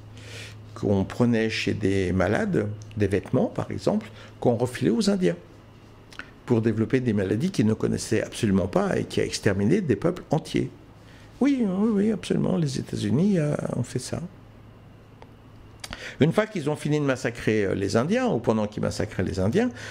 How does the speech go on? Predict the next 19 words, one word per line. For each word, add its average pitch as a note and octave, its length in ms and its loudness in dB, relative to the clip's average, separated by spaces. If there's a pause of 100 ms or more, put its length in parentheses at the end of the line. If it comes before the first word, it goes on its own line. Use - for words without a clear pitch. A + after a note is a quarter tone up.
(160)
ils A2 140 2
ont G2+ 60 0
commencé G2+ 300 0
à - 60 2
tromper E3+ 340 -2
dans F3 140 0
l'esclavage, B2 640 -2 (200)
l'esclavagisme. A#2+ 920 0 (440)
Oh, D2+ 260 0 (200)
c'est - 200 -10
pas - 120 0
que - 160 -6
les - 200 -6
États-Unis, F#2+ 520 0
hein, F2 180 -4
l'Europe G#2 380 0
l'a - 100 -6
fait - 140 -4
aussi, - 360 -2